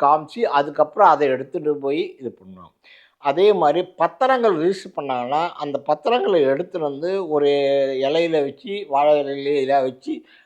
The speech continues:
அது மேல, மேல அதை வச்சு பூஜை பண்ணி அதை எடுத்துட்டு போய் பண்ணாங்க. இதனால என்னன்னா, பத்திரங்கள் செய்யறதால அடுத்த ரெஜிஸ்ட்ரேஷன் வரும், நகை வைக்கிறதால நகை அடுத்து நகை வரும். அதே மாதிரி உங்களுக்கு எதை செஞ்சாலும் அதை மல்டிப்ளை பண்ணி கொடுக்கக்கூடிய ஒரு பவர் வந்து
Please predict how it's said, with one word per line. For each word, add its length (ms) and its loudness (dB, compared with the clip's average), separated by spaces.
அது 200 -2
மேல, 220 -2
மேல 300 2
அதை 200 0
வச்சு 320 -12
பூஜை 320 -2
பண்ணி 400 -6
அதை 240 0
எடுத்துட்டு 440 -4
போய் 80 -18
பண்ணாங்க. 220 -12
இதனால 440 4
என்னன்னா, 600 2
பத்திரங்கள் 600 2
செய்யறதால 640 2
அடுத்த 460 2
ரெஜிஸ்ட்ரேஷன் 720 0
வரும், 340 0
நகை 280 2
வைக்கிறதால 720 2
நகை 260 4
அடுத்து 320 6
நகை 300 2
வரும். 440 4
அதே 380 2
மாதிரி 300 4
உங்களுக்கு 500 -2
எதை 380 4
செஞ்சாலும் 460 2
அதை 240 0
மல்டிப்ளை 600 2
பண்ணி 260 0
கொடுக்கக்கூடிய 680 -6
ஒரு 240 -2
பவர் 440 4
வந்து 540 -6